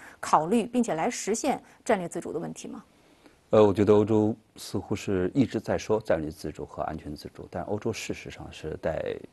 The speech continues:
Speaker 2: 无论是在政治上还是在体制上，呃，制度上都没有办法短时间实现所谓的自主。首先还是要讲到欧盟啊，它是一个国家的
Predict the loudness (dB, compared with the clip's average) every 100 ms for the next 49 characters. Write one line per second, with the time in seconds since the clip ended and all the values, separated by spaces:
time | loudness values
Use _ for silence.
0 | _ _ 2 4 4 0 0 -2 0 -4
1 | -6 -10 -12 -18 _ -4 -2 -4 -8 -6
2 | -4 -4 -8 -14 -20 -20 -10 -8 -6 -8
3 | -10 -16 -18 _ -20 -20 -20 -14 -8 -8
4 | 0 0 0 -8 -12 -12 -4 0 0 -2
5 | -6 -8 -8 -8 -14 -10 -10 -10 -10 -6
6 | -6 -6 -10 -10 -10 -10 -14 -12 -8 -8
7 | -8 -8 -8 -8 -10 -14 _ -8 -8 -10
8 | -20 _ _ -6 -4 -2 -4 -4 -4 -4
9 | -6 -8 -8 -14 0 6 6 4 -2 -6
10 | -6 _ -20 -20 -20 -8 -8 -2 0 2
11 | 2 2 0 -6 2 2 4 2 2 0